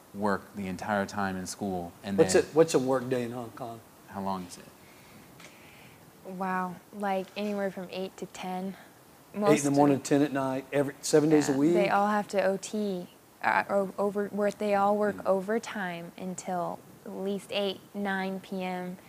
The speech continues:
Speaker 3: We have to have our leader, church leadership calls at ten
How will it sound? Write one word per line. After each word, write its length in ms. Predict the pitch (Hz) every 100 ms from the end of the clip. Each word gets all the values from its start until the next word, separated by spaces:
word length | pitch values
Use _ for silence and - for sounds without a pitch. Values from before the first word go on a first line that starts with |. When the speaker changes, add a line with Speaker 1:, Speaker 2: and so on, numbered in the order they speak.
| - -
Speaker 3:
We 100 | 208
have 200 | 208 202
to 80 | 180
have 320 | 190 196 190
our 160 | 185
leader, 280 | 170 196 190 -
church 340 | - 208 - 196
leadership 480 | 208 208 196 196
calls 380 | - 196 190 185 - -
at 200 | 185 -
ten 420 | - 185 180 180